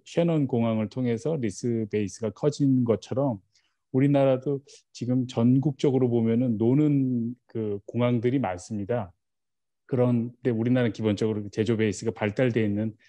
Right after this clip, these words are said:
그 기술 선진국도 중에도 하나고요. 그래서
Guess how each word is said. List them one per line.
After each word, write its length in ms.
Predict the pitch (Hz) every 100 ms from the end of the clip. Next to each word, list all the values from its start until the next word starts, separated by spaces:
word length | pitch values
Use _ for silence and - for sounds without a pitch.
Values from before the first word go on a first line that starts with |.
| _ _ _
그 260 | 110 104 90
기술 280 | 117 139
선진국도 840 | 123 139 131 110 98 - 120 117 139
중에도 320 | - 120 117 110
하나고요. 400 | 147 143 113 104
그래서 260 | 107 123